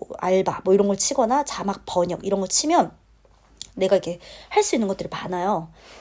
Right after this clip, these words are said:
그럼 거기다가 그냥 알바를 해요. 죽이 되든 밥이 되든. 그게 하나의 경력이 되실 거예요. 그 경력이 나중에 가서 무시할 수 없습니다.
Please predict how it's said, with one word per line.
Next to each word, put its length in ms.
그럼 120
거기다가 540
그냥 480
알바를 420
해요. 260
죽이 320
되든 240
밥이 320
되든. 260
그게 280
하나의 380
경력이 460
되실 340
거예요. 380
그 120
경력이 760
나중에 400
가서 220
무시할 320
수 120
없습니다. 520